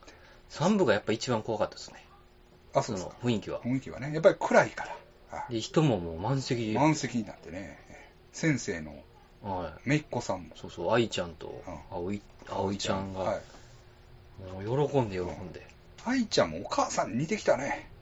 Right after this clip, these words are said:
Speaker 2: ああ、そうですね。ちょっと、
Speaker 1: うん。
Speaker 2: やっぱ、うん、
Speaker 1: うん。
Speaker 2: 似てきましたね。
Speaker 1: 似てきたね。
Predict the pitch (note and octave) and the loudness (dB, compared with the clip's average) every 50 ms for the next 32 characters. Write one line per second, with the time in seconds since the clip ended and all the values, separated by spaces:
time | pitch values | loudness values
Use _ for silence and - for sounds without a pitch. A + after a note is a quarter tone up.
0 | - - - C3 C3 C3 C3 C3 G#3+ G3+ C3 - A2+ A2 - G3+ G#3 - - - | -2 4 8 8 10 8 8 8 4 2 2 2 -4 -2 0 0 0 -2 -2 2
1 | - B2+ G#2 F#2+ F2 E2 F2 A#2+ A2+ G2 E2 - - - - - - C3+ C3+ A2+ | 4 6 6 6 2 0 0 0 -2 -2 -4 -8 -14 -18 -18 -8 -2 0 0 4
2 | A#2 G2+ F2+ F2+ - - - - - B2 G#2+ C#3 C3 C3 C3+ - D3+ C3+ C#3 C#3 | 6 6 6 6 2 -2 -10 -6 -2 0 2 2 2 2 2 0 0 2 2 2
3 | C3+ B2+ - A2+ C3+ D#3 G3 - - - D#3+ B2 G#2+ G2 G2 | 2 0 0 -4 0 0 0 0 2 0 0 2 2 -2 -4